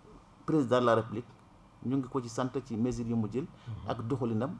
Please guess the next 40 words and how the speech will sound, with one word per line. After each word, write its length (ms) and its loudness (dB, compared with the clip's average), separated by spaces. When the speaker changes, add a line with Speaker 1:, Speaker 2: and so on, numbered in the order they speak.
Speaker 1:
ak 120 0
Speaker 2:
Mhm. 80 -4
Speaker 1:
jëfinam, 320 4
macha 240 4
Allah, 100 4
man 140 2
de 80 2
sama 140 -2
côté, 180 -2
du 60 -6
ma 40 -12
Speaker 2:
Ndeysaan. 80 2
Speaker 1:
politicien. 340 4
Speaker 2:
Ndeysaan. 320 -12
Speaker 1:
Musuma 480 6
ko 180 4
gis. 300 -2
Speaker 2:
Mhm. 120 -2
Speaker 1:
Lu 100 8
dul 140 4
lekk 180 4
ci 60 2
mbooloo, 320 8
mun 220 4
naa 140 8
am 220 6
nuyu 180 6
nañu 200 6
ñaari 320 8
yoon 100 4
peut-être. 440 2
Speaker 2:
Ndeysaan. 300 -8
Speaker 1:
Wala 180 8
ñetti 300 4
yoon. 140 6
Speaker 2:
Mhm. 300 -4
Speaker 1:
Dañoo 280 2
daje 180 0
ci 80 -4
mbooloo, 320 6